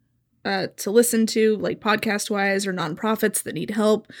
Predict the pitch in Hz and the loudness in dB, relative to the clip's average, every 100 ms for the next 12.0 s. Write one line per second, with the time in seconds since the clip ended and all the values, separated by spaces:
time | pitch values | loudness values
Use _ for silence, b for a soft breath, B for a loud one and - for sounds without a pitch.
0 | B B - 226 226 240 254 240 220 196 | B B 0 2 6 6 6 2 2 0
1 | 190 - - 214 196 196 - 185 185 185 | 0 -2 -4 -2 -4 -2 -2 2 2 2
2 | - - 214 202 202 - B B B - | -4 -4 -2 0 -2 -4 B B B 0
3 | 208 185 185 202 190 190 180 165 180 208 | 2 2 0 -2 -2 -4 -4 -8 -4 0
4 | 190 185 160 156 160 175 196 - 190 190 | 2 2 2 -2 -4 -2 -4 -2 -2 0
5 | 185 170 185 170 - 190 185 196 180 175 | 0 -2 -6 -6 -4 -2 -2 -4 -4 0
6 | 180 170 156 180 185 - 190 180 - 151 | 0 0 -2 -4 -4 -6 -4 -6 -2 0
7 | 131 - B B B B 196 175 156 196 | -2 -4 B B B B -4 -2 -2 -2
8 | 220 226 220 233 233 214 202 190 - - | 0 0 2 4 6 4 2 0 -4 -4
9 | 208 196 175 170 - 196 208 180 202 185 | -4 -2 -4 -4 -4 -4 -2 -2 -2 -6
10 | 196 185 180 160 185 190 156 175 165 156 | -6 -6 -6 -6 -6 -6 -4 -4 -4 -6
11 | - 170 165 165 180 180 262 233 190 190 | -4 -4 -4 -4 -4 0 2 2 0 -4